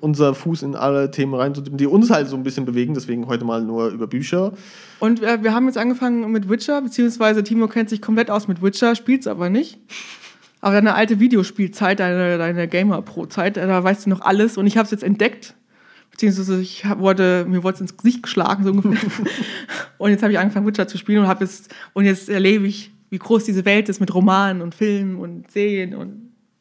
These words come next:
Speaker 2: Spielen und vielleicht erzählen wir darüber noch mal was.
Speaker 1: Ja, genau. Mal gucken, wa-, wa-, was wir dann bis zum nächsten Mal dann, ob, ob du noch weiter gespielt hast, wie
Speaker 2: Ja.
Speaker 1: du weiter gespielt hast.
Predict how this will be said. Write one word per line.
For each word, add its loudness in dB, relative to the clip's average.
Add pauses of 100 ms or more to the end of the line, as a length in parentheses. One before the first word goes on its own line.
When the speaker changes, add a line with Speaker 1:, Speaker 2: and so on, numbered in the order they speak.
(320)
Speaker 2:
Spielen 2
und -12
vielleicht 2
erzählen -2
wir -2
darüber -2
noch -8
mal -8
was. -10 (300)
Speaker 1:
Ja, 0
genau. 0
Mal 0
gucken, 2
wa-, 6
wa-, 2
was -2
wir 2
dann 2
bis -6
zum -4
nächsten -4
Mal 2
dann, -2
ob, -2
ob -10
du -2
noch 0
weiter 2
gespielt -4
hast, -4
wie 0
Speaker 2:
Ja. 6
Speaker 1:
du 0
weiter 4
gespielt -2
hast. 0